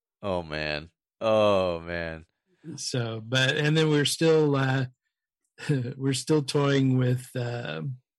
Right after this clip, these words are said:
Speaker 2: the D L C for, uh, New Vegas.
Speaker 1: Oh, okay. Yeah.
Speaker 2: So we played one of the, uh, one of the D L C.
Speaker 1: Yeah.
Speaker 2: And so, but otherwise, you know, we're just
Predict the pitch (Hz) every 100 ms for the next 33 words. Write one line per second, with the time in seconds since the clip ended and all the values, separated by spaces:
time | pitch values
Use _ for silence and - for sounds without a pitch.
0 | _ _ _ _ _ _ 147 123 127 123
1 | 120 120 117 131 131 123 - 131 127 123
2 | - 120 117 113 110 110 110 - 123 _
3 | _ _ _ - 127 117 117 113 117 101
4 | 104 127 - - 110 101 92 101 76 -
5 | _ 110 73 - _ _ _ _ _ -
6 | - 120 113 113 - 143 135 120 127 131
7 | 120 117 110 113 113 151 147 123 120 139
8 | 139 127 123 117 104 - 110 113 120 -
9 | 82 65 62 _ 131 123 127 - - -
10 | 151 _ _ _ _ _ _ _ _ 117
11 | 120 120 - - - _ _ _ _ _
12 | 147 180 160 139 131 - - 131 127 127
13 | 147 131 127 -